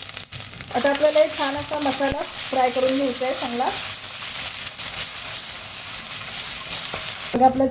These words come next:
छान असा मसाला परततोय. तर आता आपण यामध्ये घालायचं आहे दोन मध्यम आकाराचे कांदे बारीक चिरलेले, दोन मध्यम आकाराचे टोमॅटो बारीक चिरलेले.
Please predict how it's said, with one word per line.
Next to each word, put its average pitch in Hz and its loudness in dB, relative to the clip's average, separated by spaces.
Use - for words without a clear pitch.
छान 262 2
असा 285 4
मसाला 269 6
परततोय. 269 8
तर 277 8
आता 285 10
आपण 311 8
यामध्ये 302 6
घालायचं 277 6
आहे - 0
दोन 285 12
मध्यम 285 8
आकाराचे 294 4
कांदे 262 10
बारीक 262 8
चिरलेले, 240 6
दोन 277 12
मध्यम 294 10
आकाराचे 285 8
टोमॅटो 262 8
बारीक 240 6
चिरलेले. 233 4